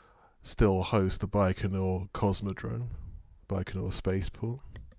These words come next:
But all those years ago, this was, this was a new thing. I mean, space exploration had not been tried for a human being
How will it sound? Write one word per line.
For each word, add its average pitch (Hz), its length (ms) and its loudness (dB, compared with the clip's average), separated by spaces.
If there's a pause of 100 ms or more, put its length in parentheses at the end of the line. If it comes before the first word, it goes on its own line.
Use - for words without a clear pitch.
(3250)
But 135 240 6 (180)
all 139 160 6
those 117 300 6
years 110 260 4
ago, 92 340 2
this 98 220 0
was, 95 560 0 (240)
this - 160 -6
was 139 160 0
a 101 60 0
new 95 280 0
thing. 87 440 -4 (580)
I - 120 -6
mean, 113 280 -6
space 104 380 2
exploration 92 800 -2 (600)
had 95 260 2
not 117 300 2
been 95 240 0
tried 110 360 0
for 95 140 -4
a 90 60 0
human 90 420 0
being 92 360 0